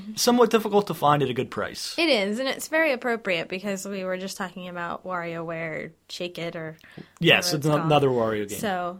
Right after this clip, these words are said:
Speaker 1: you know, it's, it ties in.
Speaker 2: Sure.
Speaker 1: So your contest is, what game are you most looking forward to in two thousand nine and why?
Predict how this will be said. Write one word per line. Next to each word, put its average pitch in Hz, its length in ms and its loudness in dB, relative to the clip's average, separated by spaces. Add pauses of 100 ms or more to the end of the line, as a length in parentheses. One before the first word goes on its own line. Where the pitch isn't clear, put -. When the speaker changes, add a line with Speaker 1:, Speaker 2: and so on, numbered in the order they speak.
Speaker 1:
you 262 80 -6
know, 220 300 -4 (160)
it's, - 200 -20 (120)
it 247 240 -10
ties 202 260 -4
in. 175 260 -10 (200)
Speaker 2:
Sure. 285 420 2 (800)
Speaker 1:
So 277 220 6
your 254 560 2
contest 233 840 0
is, 196 380 -2 (260)
what 262 380 0
game 262 320 -2
are 220 80 -2
you 208 200 -2
most 254 400 -2
looking 240 280 -4
forward 202 380 -6
to 202 200 -4
in 180 160 -6
two 233 160 -6
thousand 214 400 -2
nine 175 340 -6
and 165 240 -10
why? 143 360 -6